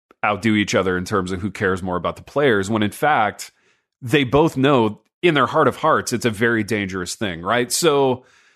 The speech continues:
I think where I fall on this, and this is where it gets weird because we're talking about spectrums of things or scales of things. For the most part, I like the idea of making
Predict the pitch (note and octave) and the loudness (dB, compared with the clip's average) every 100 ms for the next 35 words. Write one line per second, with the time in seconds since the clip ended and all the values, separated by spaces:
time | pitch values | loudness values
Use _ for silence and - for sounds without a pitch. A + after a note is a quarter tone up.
0 | _ _ C#3+ D3+ - G#3+ G#3+ C3+ C#3 B2 | _ _ -4 -2 -2 -2 -2 0 2 4
1 | A#2 - A#2 A2+ G2+ F#2+ G2 D#2+ D#2+ - | 0 0 2 2 2 0 -4 -4 -6 -6
2 | - - _ _ _ _ _ _ _ _ | -8 -12 _ _ _ _ _ _ _ _
3 | _ - B2 C#3+ D3+ B2 B2 A#2 G2 G#2+ | _ -4 0 0 0 0 2 2 2 -2
4 | G#2 G2+ G#2+ G2 F2 G2 - G#2 G#2 - | -2 0 2 2 0 -4 -4 -2 -2 0
5 | A2+ G2+ A2+ G2 E2+ G2+ F#2+ F#2 F2+ _ | 0 0 -2 -4 -2 0 0 0 -4 _
6 | _ _ _ _ _ _ - - - A2+ | _ _ _ _ _ _ -4 -2 -2 -2
7 | B2+ G#2+ G2+ F#2 - G#2 F#2 F#2 F#2+ - | 2 2 2 -2 -2 -2 -2 -4 -4 -2
8 | - G#2 G2 F#2+ G#2 F2 - F#2 E2+ E2+ | 0 2 2 0 -4 -8 -6 -6 -6 -8
9 | F2+ - - _ _ _ _ _ - D3 | -8 -8 -8 _ _ _ _ _ -2 0
10 | B2+ A#2 B2 D3 - - C#3 C#3 C3 _ | 2 2 2 0 -2 0 2 2 0 _
11 | _ _ _ _ - A#2+ A#2 A2+ A#2 B2+ | _ _ _ _ -2 0 2 2 0 0
12 | - C#3 A#2 A2 A2 G#2+ G#2+ G2+ G2 A2+ | -2 2 2 2 2 2 4 4 2 0
13 | G2 G2 G2 G2+ G2+ A#2 G2+ F#2+ F#2 | 0 -2 -4 -2 -2 -2 -2 -2 -8